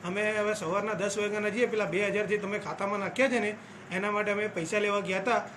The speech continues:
તો હવે દસ વાગ્યાના ગયા હતા, તો અમારે ત્રણ ત્રણ ચાર ચાર કલાક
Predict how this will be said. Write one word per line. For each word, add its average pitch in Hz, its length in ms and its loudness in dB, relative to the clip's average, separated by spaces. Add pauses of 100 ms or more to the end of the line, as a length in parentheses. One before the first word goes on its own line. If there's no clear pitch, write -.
(160)
તો 202 80 -2
હવે 214 200 2
દસ 202 280 0
વાગ્યાના 214 320 2
ગયા 202 160 0
હતા, 226 120 0
તો 220 100 0
અમારે 208 220 2
ત્રણ 180 180 -4
ત્રણ 208 160 -2
ચાર 165 240 -2
ચાર 208 120 2
કલાક 202 340 0